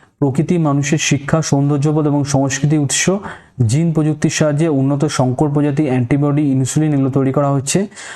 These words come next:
অনেক আগে থেকে সুরসাধক, চিত্রকর, ভাস্কর এবং লেখক এবং শিল্পীদের, আহ, শিল্পকলার রসদ সরবরাহ এবং তাদের শিল্প সৃষ্টিতে প্রেরণা দান করেছে হচ্ছে জীববৈচিত্র্য। অর্থাৎ,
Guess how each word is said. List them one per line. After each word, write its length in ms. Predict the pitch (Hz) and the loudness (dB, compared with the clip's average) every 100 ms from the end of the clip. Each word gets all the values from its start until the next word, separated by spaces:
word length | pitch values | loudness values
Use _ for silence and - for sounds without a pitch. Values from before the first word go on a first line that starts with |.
| - - | -6 -2
অনেক 260 | 135 156 | 0 0
আগে 200 | 135 135 | 0 0
থেকে 260 | 139 143 160 | 0 0 -2
সুরসাধক, 720 | - 147 139 160 147 160 170 - _ _ | 0 0 0 0 2 0 -2 -12 _ _
চিত্রকর, 480 | 151 - 160 160 160 | -4 0 -2 0 0
ভাস্কর 480 | 120 127 - - 156 | 0 0 -2 0 0
এবং 240 | 147 143 | 2 2
লেখক 320 | 127 127 156 | 0 0 0
এবং 200 | 151 143 | 0 0
শিল্পীদের, 520 | 131 139 127 143 156 202 - - _ - | 0 0 0 0 0 -2 -6 -20 _ -2
আহ, 220 | 131 127 | 0 0
শিল্পকলার 640 | - 147 143 160 156 156 | 0 0 0 0 2 2
রসদ 360 | 123 113 - 156 | 0 0 0 -2
সরবরাহ 440 | - 151 143 165 | 0 0 2 2
এবং 200 | 160 139 | 2 0
তাদের 220 | 131 131 | 0 0
শিল্প 340 | 135 143 131 156 | 0 -2 0 0
সৃষ্টিতে 440 | 151 143 151 156 | 0 -2 0 0
প্রেরণা 500 | 185 139 131 139 147 147 - - - | 0 0 2 0 0 -4 -12 -6 0
দান 240 | 127 127 | 0 0
করেছে 280 | 135 147 143 | 0 0 0
হচ্ছে 140 | 156 180 | 0 2
জীববৈচিত্র্য। 640 | 127 117 120 117 104 123 | 2 2 0 0 0 0
অর্থাৎ, 280 | 117 175 | 0 0